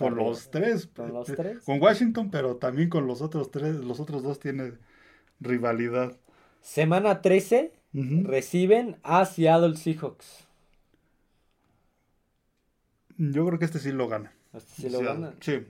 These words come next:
Speaker 1: de locales sí.
Speaker 2: Un partido que también va a estar interesante.
Speaker 1: Sí, sí.
Speaker 2: Bueno, hay que ver si Geno Smith y Seattle regresan al mismo nivel o más que la temporada pasada.
Speaker 1: Ujú.
Speaker 2: Semana catorce, duelo divisional. Van a Lincoln,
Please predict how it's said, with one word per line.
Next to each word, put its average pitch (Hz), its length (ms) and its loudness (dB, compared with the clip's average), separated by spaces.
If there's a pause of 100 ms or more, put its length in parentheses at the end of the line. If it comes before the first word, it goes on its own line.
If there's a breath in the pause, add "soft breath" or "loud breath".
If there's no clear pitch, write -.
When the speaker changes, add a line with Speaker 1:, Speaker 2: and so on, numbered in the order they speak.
Speaker 1:
de 120 280 -10
locales 131 460 -6
sí. 113 140 -14 (1900)
Speaker 2:
Un 113 360 -18
partido 120 420 -4
que 123 100 -4
también 127 260 -2
va 131 60 2
a 127 40 -2
estar 135 200 2
interesante. 127 840 0
Speaker 1:
Sí, 131 120 -2
sí. 127 220 0
Speaker 2:
Bueno, 180 340 0
hay 180 120 2
que 180 100 0
ver 180 140 2
si 156 180 -4
Geno 160 260 -2
Smith 160 260 -2
y 131 200 -2
Seattle 151 420 2
regresan 139 480 -2
al 127 100 -6
mismo 143 280 -8
nivel 135 320 0
o 131 120 2
más 143 580 -4 (480 soft breath)
que 120 100 -8
la 117 160 -2
temporada 123 600 0
pasada. 104 380 -6
Speaker 1:
Ujú. 139 320 -2 (520 loud breath)
Speaker 2:
Semana 214 420 2
catorce, 226 500 4
duelo 214 280 8
divisional. 170 760 0 (140)
Van 165 420 2
a 180 60 4
Lincoln, 175 400 0